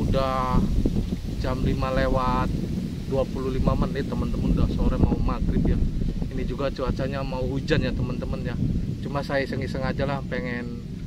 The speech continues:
dibikinin konten, pengen lihat suasananya gimana ya, untuk dibagi-bagikan ke teman-teman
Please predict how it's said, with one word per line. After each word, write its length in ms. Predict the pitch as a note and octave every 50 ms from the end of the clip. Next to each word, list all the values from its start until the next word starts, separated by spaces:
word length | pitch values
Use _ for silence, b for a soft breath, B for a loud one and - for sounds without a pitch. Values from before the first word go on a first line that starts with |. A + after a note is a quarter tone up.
| - - - - - - - - - B2
dibikinin 1040 | B2+ C3 C3 B2+ B2+ B2+ B2+ C3 C3+ C3 B2+ B2+ - - C3+ B2+ B2+ B2+ B2 B2+ B2+
konten, 640 | - C3+ C3 B2+ B2 - - C#3 C3+ C3+ - - - - - - - - - -
pengen 240 | B2 B2 B2 C3 B2+
lihat 160 | B2+ B2+ B2
suasananya 640 | - C3+ B2 A#2+ - B2+ B2 A#2+ B2 B2+ C3 C3 B2
gimana 400 | - - A#2 A#2+ A#2+ B2 B2+ B2+
ya, 160 | B2+ B2+ B2 A#2+ - - - - - - - - - - - - - B2+
untuk 240 | B2 A2+ C3 B2 B2
dibagi-bagikan 960 | B2 A#2 A#2+ B2 A#2+ A#2+ A#2+ A2+ A#2 A2+ A#2+ A#2 A#2 B2+ B2 B2 A#2+ A#2+ - -
ke 120 | - C3 B2
teman-teman 640 | - A#2+ B2 B2 A#2+ A2+ A#2+ A#2+ B2 B2 A#2+ A#2